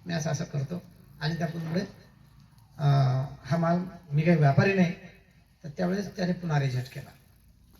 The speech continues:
म्हटलं, "का हो असं? खरं बोलल्यानंतर तुम्ही असं का?" मी बऱ्याच ठिकाणी बघितलं, मी जेव्हा सांगतो माझा पत्ता वगैरे लोक नाही म्हणतात, आणि अगोदर घेऊ इच्छितात, हे काय, काय प्रकार आहे? मग त्या, त्या उत्तर त्याने दिलं,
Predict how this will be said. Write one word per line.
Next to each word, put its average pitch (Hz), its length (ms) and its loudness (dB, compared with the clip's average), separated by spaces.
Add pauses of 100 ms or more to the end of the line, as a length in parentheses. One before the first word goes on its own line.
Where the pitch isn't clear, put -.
(200)
म्हटलं, 180 180 0
"का 254 180 0
हो 262 220 4
असं? 185 240 -2 (760)
खरं 180 160 8
बोलल्यानंतर 214 500 2
तुम्ही 208 280 -6
असं 185 160 -4
का?" 190 160 -6 (400)
मी 170 80 2
बऱ्याच 208 280 4
ठिकाणी 214 260 2
बघितलं, 208 400 2 (320)
मी 180 100 4
जेव्हा 202 240 6
सांगतो 180 300 2
माझा 185 220 0
पत्ता 185 340 -2
वगैरे 185 320 2 (280)
लोक 180 160 2
नाही 233 200 2
म्हणतात, 220 280 2 (260)
आणि 156 120 -2
अगोदर 180 280 -2
घेऊ 185 200 4
इच्छितात, 202 400 2 (340)
हे 208 40 -4
काय, - 340 -4
काय 240 140 2
प्रकार 190 300 4
आहे? 143 80 6 (520)
मग 165 160 -2
त्या, 240 160 6
त्या 254 600 4
उत्तर 220 300 -2
त्याने 208 180 0
दिलं, 180 220 0